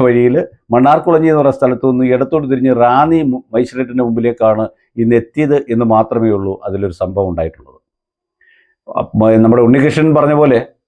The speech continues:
വരാനുള്ള കക്ഷികളൊക്കെ പുറകെ വരുന്നുണ്ടെന്ന് പറഞ്ഞു. അപ്പൊ ഇയാളെ കൊണ്ട് ഇത് ചെയ്യിച്ചത് ആരാണെന്നുള്ള ചോദ്യത്തിന് കൂടി ഒരു ഉത്തരം മുരാരി ബാബുവിലൂടെ വന്നിട്ടുണ്ടെന്നുള്ള അറിയേണ്ടത്.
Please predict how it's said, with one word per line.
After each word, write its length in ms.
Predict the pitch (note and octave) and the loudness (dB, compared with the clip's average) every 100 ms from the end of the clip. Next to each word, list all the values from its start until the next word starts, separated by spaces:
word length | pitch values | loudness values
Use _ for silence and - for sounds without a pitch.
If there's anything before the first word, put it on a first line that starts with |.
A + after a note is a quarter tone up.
| _ - G#2 - | _ -12 -12 -2
വരാനുള്ള 380 | G#2+ A2+ D3 D#3 D#3 | 0 2 2 2 0
കക്ഷികളൊക്കെ 380 | C#3 D#3+ D#3 B2+ | 0 0 0 0
പുറകെ 200 | C3 D#3+ | 2 2
വരുന്നുണ്ടെന്ന് 400 | D3 D#3+ F3+ C#3+ A#2+ | 2 2 2 2 0
പറഞ്ഞു. 200 | G2 E2 - | 0 -4 -8
അപ്പൊ 120 | - C3+ | -2 2
ഇയാളെ 360 | C3 F3+ G3+ G3 F#3+ | 2 4 2 0 0
കൊണ്ട് 220 | B2+ A2+ B2+ - _ _ C#3 | 0 2 0 -4 _ _ 0
ഇത് 80 | E3 E3 | 0 2
ചെയ്യിച്ചത് 460 | D#3 F#3+ F#3 G#3 E3 | 2 2 0 0 2
ആരാണെന്നുള്ള 480 | D3 D#3+ D#3+ D#3 D#3 D3 | 4 2 2 2 0 0
ചോദ്യത്തിന് 400 | C3+ C3+ C3+ C#3 C3+ | 0 0 0 0 2
കൂടി 140 | C3 B2 | 4 4
ഒരു 120 | A#2 A#2 | 2 0
ഉത്തരം 320 | - B2+ B2 A2 _ _ - | 0 0 0 -4 _ _ -4
മുരാരി 420 | A2 A#2 C#3 D3 D3+ | 0 2 2 2 2
ബാബുവിലൂടെ 500 | B2 A#2+ A#2+ A#2 A#2 A2 | 2 2 2 2 2 2
വന്നിട്ടുണ്ടെന്നുള്ള 640 | A2 A#2 A2+ G#2 G2+ G2 F#2+ | 0 -2 -2 -4 -4 -2 -2
അറിയേണ്ടത്. 340 | D#2 D2 B1+ | -4 -12 -20